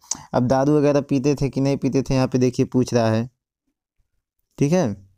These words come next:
तो तंबाकू वगैरह जो भी करते, तंबाकू खाते थे तो हमने पाँच साल से डाल दिया है कि पाँच साल से तंबाकू खाते थे। यदि आपको सिंपल सभी डिटेल आपको पता है तो डाल दीजिएगा, नहीं पता है तो कोई दिक्कत नहीं है, मत डालिएगा,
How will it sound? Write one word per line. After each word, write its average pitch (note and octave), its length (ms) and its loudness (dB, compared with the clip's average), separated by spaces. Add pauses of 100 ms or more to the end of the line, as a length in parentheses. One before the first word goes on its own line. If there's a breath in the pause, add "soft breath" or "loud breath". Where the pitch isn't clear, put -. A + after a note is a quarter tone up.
(880)
तो B2 140 2
तंबाकू C3+ 540 2
वगैरह C#3 240 4
जो C3 180 2
भी C3+ 100 2
करते, C#3 280 0
तंबाकू C#3 480 0
खाते C3 340 0
थे C#3+ 120 0
तो C3+ 140 0
हमने C3 180 2
पाँच B2+ 300 0
साल A#2+ 140 2
से B2 100 -2
डाल A2+ 240 2
दिया G#2+ 200 2
है D3+ 60 -2 (360 loud breath)
कि B2 80 2
पाँच B2 280 0
साल A#2 140 2
से B2+ 120 -2
तंबाकू A2+ 420 2
खाते G2+ 320 -2
थे। F#2+ 260 -2
यदि A#2 140 2
आपको B2+ 240 0
सिंपल B2+ 380 0 (240 loud breath)
सभी C3+ 300 0 (220)
डिटेल B2+ 400 2
आपको A#2+ 220 0
पता B2+ 260 0
है C#3 80 0
तो - 100 -2
डाल C#3 240 0
दीजिएगा, D3+ 360 2
नहीं C3+ 140 2
पता C3+ 240 0
है B2+ 60 0
तो - 100 -18
कोई C3 120 2
दिक्कत B2 360 0
नहीं B2+ 120 2
है, E3 80 0
मत A#2+ 200 0
डालिएगा, F#2 520 0